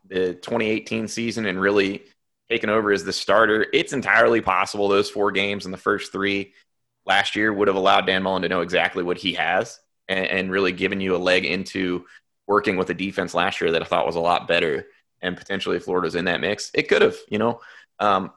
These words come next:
but I think hindsight's twenty twenty. I think you gotta remember that Dan Mullen, first off, uh, you know, obviously he saw the physical tools in Felipe Franks, and I think a lot of coaches have fallen in love with those. You know, he's gonna be an N F L prospect for a reason.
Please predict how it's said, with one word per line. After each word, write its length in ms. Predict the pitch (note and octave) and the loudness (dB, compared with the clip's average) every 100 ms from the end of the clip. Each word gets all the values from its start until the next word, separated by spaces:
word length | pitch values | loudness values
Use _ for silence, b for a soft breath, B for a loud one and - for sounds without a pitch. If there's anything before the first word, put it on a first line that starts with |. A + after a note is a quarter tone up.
| - | 2
but 100 | B2 | 4
I 60 | |
think 200 | B2 B2+ | 4 2
hindsight's 440 | A2 A2 A2 G2 - | 0 0 2 2 0
twenty 240 | A2+ F#2+ | -4 -4
twenty. 320 | - F#2 F#2 | -4 -2 0
I 40 | F#2 | 0
think 240 | G2 F2+ | 0 -4
you 60 | G2+ | 2
gotta 220 | G#2 F#2 | 4 4
remember 340 | F2+ F2 E2+ | 2 2 2
that 200 | E2 E2 | 2 2
Dan 200 | G2 F#2 | 2 2
Mullen, 300 | F#2 F#2+ E2+ | 2 0 0
first 320 | - F2+ - | 0 -2 0
off, 260 | E2+ E2 - b _ _ _ - | 0 0 -4 b _ _ _ -6
uh, 240 | E2 D#2 C#2+ - _ | -2 0 0 -4 _
you 80 | G#2 | -2
know, 140 | F#2 F2 | 0 4
obviously 580 | G#2+ G2+ - F#2+ F#2 | 4 2 2 0 0
he 160 | F2 G2+ | -2 -4
saw 260 | - G#2 G2 | 2 4 4
the 80 | |
physical 380 | F#2 G2+ F2 F#2+ | 2 -2 -2 -4
tools 300 | - F#2 F2 | -4 -6 -6
in 80 | F2 | -8
Felipe 360 | F2+ F#2+ F#2 F2+ | -6 -2 0 0
Franks, 300 | F2+ F2 F2 | -2 -4 -6
and 80 | |
I 20 | E2+ | -8
think 140 | F2 | -4
a 60 | E2 | 2
lot 200 | F2+ E2+ | 2 2
of 60 | |
coaches 360 | - E2+ E2 D#2+ | -2 -4 -4 -10
have 120 | D#2 | -6
fallen 260 | - E2 D#2+ | -4 -2 -4
in 100 | D#2+ | -4
love 140 | D#2+ | -6
with 140 | - | -4
those. 340 | - D#2 D2+ - _ _ _ - | -2 -2 -2 -6 _ _ _ -14
You 60 | |
know, 40 | F2+ | -4
he's 160 | G#2+ | -2
gonna 140 | G2+ F#2 | 0 0
be 100 | F2 | 2
an 60 | |
N 100 | F2 | 2
F 140 | E2+ F2+ | 0 0
L 100 | E2+ | 2
prospect 480 | F2 D#2+ - D#2+ | 2 0 0 -2
for 160 | - C2+ | -2 -6
a 60 | C2 | -2
reason. 400 | F#2 E2+ D#2 | -4 -4 -8